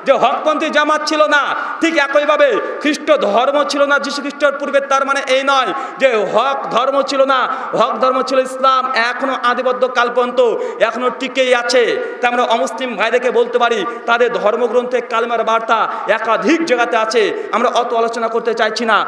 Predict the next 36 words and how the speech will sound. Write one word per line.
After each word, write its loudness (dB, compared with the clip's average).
দুটো 0
সিফাত -6
শুধুমাত্র -4
বলতে 2
চাই। 0
প্রথম, 2
যিনি -4
ঈশ্বর 0
হবেন 2
তিনি -2
কখনো -4
জন্মগ্রহণ -2
করবেন 0
না, 0
কখনো -2
মৃত্যুবরণ -4
করবেন -2
না। 2
একজন 0
খ্রিস্ট, -10
হিন্দু -4
দাদাকে 0
বলেন, 0
"দাদা, 0
ঈশ্বর 0
কখনো 0
জন্মগ্রহণ 0
করতে 0
পারে 0
না?" -6
পারে? 2
ঈশ্বর 0
কোনো 2
মৃত্যুবরণ 0
করতে 0
পারে 2